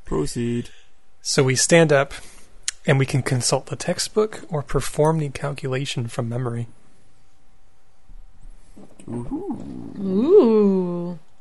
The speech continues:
Speaker 3: I mean, it is our dream.
Speaker 1: Right? I mean,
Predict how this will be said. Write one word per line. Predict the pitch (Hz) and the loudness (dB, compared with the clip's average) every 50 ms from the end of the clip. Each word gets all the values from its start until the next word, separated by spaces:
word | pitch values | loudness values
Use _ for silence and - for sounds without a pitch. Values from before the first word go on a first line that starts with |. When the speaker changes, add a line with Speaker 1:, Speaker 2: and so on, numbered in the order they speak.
| - - | -14 -8
Speaker 3:
I | - 190 190 | -6 -4 -4
mean, | 190 180 180 175 170 170 | -2 -4 -4 -4 -4 -4
it | 170 196 | -2 -2
is | 240 233 196 185 | -2 -2 -2 -4
our | 175 175 190 190 | -2 -2 -2 -2
dream. | 165 135 - 131 135 139 165 160 131 - - - - 214 165 - - - - - - - - - - - - - - - - - - - - - - - - - - - - - - - | -4 -6 -8 -8 -6 -6 -6 -6 -8 -10 -12 -14 -14 -14 -14 -14 -14 -16 -16 -16 -16 -16 -16 -16 -16 -16 -16 -16 -16 -16 -18 -18 -18 -16 -16 -16 -16 -16 -14 -14 -14 -16 -16 -16 -12 -6
Speaker 1:
Right? | - - 135 160 190 254 277 - - - - - - - - - - - - - - - - - - - - - - - - - - - - - - - - | -4 -2 -2 -2 -2 -4 -6 -8 -10 -10 -10 -10 -12 -14 -16 -16 -16 -16 -16 -16 -16 -16 -16 -16 -16 -16 -16 -16 -16 -16 -16 -16 -16 -16 -16 -16 -14 -12 -8
I | |
mean, | 139 139 143 143 143 143 143 143 147 143 143 143 143 143 139 143 | -4 -4 -2 -2 -2 -2 -2 -2 -4 -4 -4 -4 -4 -6 -6 -6